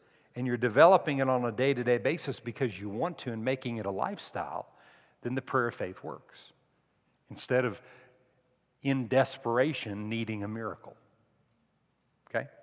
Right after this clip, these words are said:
Think about that as we press on. Um,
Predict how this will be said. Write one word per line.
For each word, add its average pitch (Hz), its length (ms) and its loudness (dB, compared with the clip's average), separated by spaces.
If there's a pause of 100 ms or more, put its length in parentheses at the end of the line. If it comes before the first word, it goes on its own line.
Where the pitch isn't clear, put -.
(1000)
Think 107 140 -12
about 101 240 -4
that 90 380 -8
as - 160 -16
we 90 160 -14 (840)
press - 440 -6
on. 110 260 -12 (2500)
Um, 117 340 4